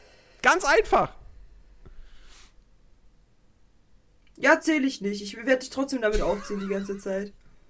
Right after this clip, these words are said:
Speaker 2: Für jeden weiteren Film werde ich dich damit aufziehen, wenn du diesen, dieses Argument noch einmal bringst. Ihr müsst euch das so vorstellen,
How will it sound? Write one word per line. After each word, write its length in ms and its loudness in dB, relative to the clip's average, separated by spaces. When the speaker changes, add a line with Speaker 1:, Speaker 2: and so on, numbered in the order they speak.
Speaker 2:
Für 140 -4
jeden 540 6
weiteren 500 4
Film 540 -6
werde 220 4
ich 120 -4
dich 120 -10
damit 260 2
aufziehen, 560 -2
wenn 140 -4
du 80 -8
diesen, 400 -8
dieses 240 -8
Argument 480 -2
noch 100 -6
einmal 460 0
bringst. 480 -6
Ihr 80 -10
müsst 200 2
euch 140 -2
das 180 -2
so 120 0
vorstellen, 540 0